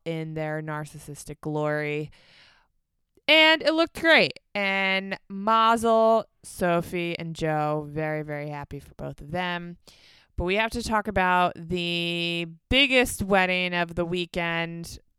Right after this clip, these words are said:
the royal wedding, we like to call it for all of us Bravo fans. Jax and Brittany got married.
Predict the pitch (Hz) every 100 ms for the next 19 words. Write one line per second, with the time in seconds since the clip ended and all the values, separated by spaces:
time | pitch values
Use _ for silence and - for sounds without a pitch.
0 | _ _ _ - 175 180 180 180 196 208
1 | 208 202 196 185 175 175 175 170 165 -
2 | - 170 165 165 - 165 156 151 151 156
3 | - 165 160 160 160 170 160 160 160 -
4 | - 214 233 196 - 202 202 185 180 156
5 | 160 151 135 - 62 71 98